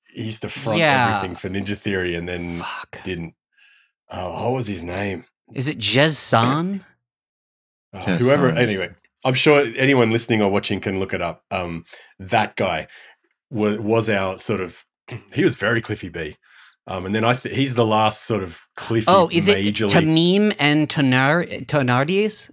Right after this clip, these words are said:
Speaker 2: He's got, like, a weird,
Speaker 1: Yes.
Speaker 2: like, side
Speaker 1: Yeah, the
Speaker 2: cut
Speaker 1: gr-, he
Speaker 2: and
Speaker 1: had a,
Speaker 2: shit.
Speaker 1: like, a Greek, yeah, with, like, a Greek surname. Yeah, yeah, yeah, that dude.
Speaker 2: Yeah.
Speaker 1: Um, he was, he was ve-, he had huge Cliffy B energy. Um,
Speaker 2: <laughs> Sorry, if you look up his name,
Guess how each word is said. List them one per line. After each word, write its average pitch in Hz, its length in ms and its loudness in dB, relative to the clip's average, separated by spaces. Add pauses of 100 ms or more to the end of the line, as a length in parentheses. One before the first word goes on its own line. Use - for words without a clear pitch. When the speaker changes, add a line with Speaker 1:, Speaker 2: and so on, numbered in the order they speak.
Speaker 2:
He's 135 220 -2
got, 151 160 2
like, 139 140 0
a 135 80 2
weird, 131 300 6
Speaker 1:
Yes. 123 100 2
Speaker 2:
like, 107 280 0
side 135 340 4
Speaker 1:
Yeah, 156 80 8
the 131 100 4
Speaker 2:
cut 160 160 2
Speaker 1:
gr-, 151 80 -4
he - 40 4
Speaker 2:
and - 20 8
Speaker 1:
had 156 80 8
a, 147 40 6
Speaker 2:
shit. 156 340 2
Speaker 1:
like, 131 200 2
a 123 40 2
Greek, 135 300 2
yeah, 160 160 8
with, 113 180 2
like, 110 180 0
a 113 40 -4
Greek 110 300 -4
surname. 95 360 -4
Yeah, 110 120 2
yeah, 107 220 0
yeah, 92 200 -4
that 101 240 -4
dude. 82 240 -8 (600)
Speaker 2:
Yeah. 113 200 2
Speaker 1:
Um, 87 440 -2
he 226 120 -2
was, 135 140 2
he 190 160 0
was 139 140 2
ve-, - 200 -8
he 156 100 2
had 117 180 0
huge 113 460 -4
Cliffy 104 320 -6
B 82 280 -4
energy. 82 320 -8 (320)
Um, 82 300 -6 (460)
Speaker 2:
<laughs> - 300 -10
Sorry, 170 380 2 (240)
if 175 140 0
you 190 180 2
look 214 160 2
up 247 240 0
his 147 240 0
name, 104 440 -2